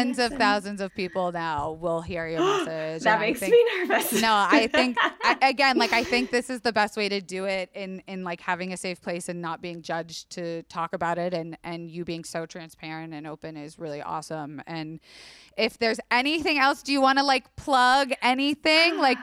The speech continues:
Speaker 1: <sighs>
Speaker 2: I'm definitely gonna put Kindness Counts Challenge
Speaker 1: Yeah,
Speaker 2: on here.
Speaker 1: I would say let's plug that. Don't follow me. Follow, like,
Speaker 2: <laughs>
Speaker 1: Autism Speaks, <laughs> um, and go do the Kindness Counts Challenge.
Speaker 2: Yeah, and I think a really easy thing that I, I actually, um, saw, like, came up with last night was,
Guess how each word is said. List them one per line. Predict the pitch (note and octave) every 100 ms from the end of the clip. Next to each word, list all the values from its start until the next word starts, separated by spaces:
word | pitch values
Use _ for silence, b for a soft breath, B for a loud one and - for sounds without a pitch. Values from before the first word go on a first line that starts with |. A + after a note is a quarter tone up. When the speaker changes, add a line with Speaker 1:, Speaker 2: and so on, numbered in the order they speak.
| -
Speaker 1:
<sighs> | G#3
Speaker 2:
I'm | - A#3+ A#3
definitely | B3+ B3+ B3
gonna | B3
put | A#3 C#4
Kindness | - A#3+ A#3 A#3+ -
Counts | B3 A3+ A#3+ -
Challenge | B3 A3+ A#3+ B3
Speaker 1:
Yeah, | A#3+ G#4 F4+
Speaker 2:
on |
here. | C4+ C4 D4 E4+
Speaker 1:
I | - B3 C#4
would | E4
say | E4 D#4
let's | C4 A#3+
plug | B3 D4 C#4+
that. | C#4+ B3 G3
Don't | G#3+ -
follow | C#4+ D#4+
me. | D#4 A3+
Follow, | C4 A3+ A3+ A#3
like, | A#3 A3+
Speaker 2:
<laughs> |
Speaker 1:
Autism | G#3+ G#3+ - D#4
Speaks, | C4 D#4 D#4 - - - -
<laughs> | - - -
um, | B3+ B3+ B3+ A#3
and | C4+
go | C4 C4+
do | C#4+
the | D4+
Kindness | D4+ C#4+ D4+
Counts | F#4+ G#4
Challenge. | - A#3 A3+ A3 C4 - -
Speaker 2:
Yeah, | F#4 G4
and | E4+
I | F#4
think | F4+ -
a | C4
really | C#4 C#4+ C4+
easy | A#3+ A3+ B3
thing | G#3+ A3
that | G#3+ G#3+
I, | G#3 G3 -
I | G3+ G3
actually, | - F#3+ - G#3 G3+ F#3+ -
um, | G3 F3+ F3 F3+
saw, | - G#3+ G#3
like, | G3+ F#3+ -
came | - A#3 G3+
up | F#3
with | G3+ F#3+
last | G3 F3+ -
night | F3+ E3+ G3+ A#3
was, | G3+ G3 F#3